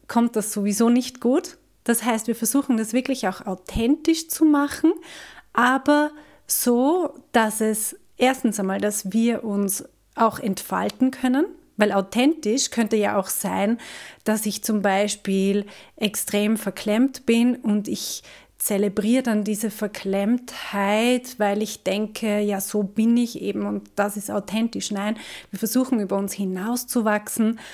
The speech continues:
und unser wahres Ich, weil das Verklemmte, das bin nicht wirklich ich. Das sind nur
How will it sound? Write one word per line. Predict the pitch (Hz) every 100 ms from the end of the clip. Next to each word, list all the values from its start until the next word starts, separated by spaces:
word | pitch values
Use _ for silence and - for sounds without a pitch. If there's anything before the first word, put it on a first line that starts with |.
| - -
und | - 220
unser | - 214 214 180 165
wahres | 170 220 233 226 -
Ich, | 196 180 -
weil | 190 185
das | 202 -
Verklemmte, | - 202 - 233 320 320 202 220
das | 226 -
bin | 220 208
nicht | 202 - 175
wirklich | 196 196 196 -
ich. | - 185 -
Das | 196 -
sind | 220 208
nur | 214 233 240